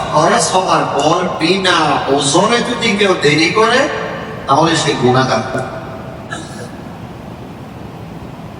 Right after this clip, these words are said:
আরেকটা মাসালা, একজনের উপর হজ ফরজ হয়েছে, সামর্থ্যবান ব্যক্তি, কর্ম কর্ম করতে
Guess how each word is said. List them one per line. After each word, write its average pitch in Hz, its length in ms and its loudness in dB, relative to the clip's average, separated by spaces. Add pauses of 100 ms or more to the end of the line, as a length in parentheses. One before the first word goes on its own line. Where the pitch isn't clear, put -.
(1300)
আরেকটা 240 360 2
মাসালা, 180 320 2 (100)
একজনের 226 360 2
উপর 233 120 2 (100)
হজ 262 140 4 (100)
ফরজ 196 260 2
হয়েছে, 135 300 0 (1200)
সামর্থ্যবান 139 600 2
ব্যক্তি, 123 300 -2 (1900)
কর্ম 226 260 4 (160)
কর্ম 214 200 2 (140)
করতে 185 240 4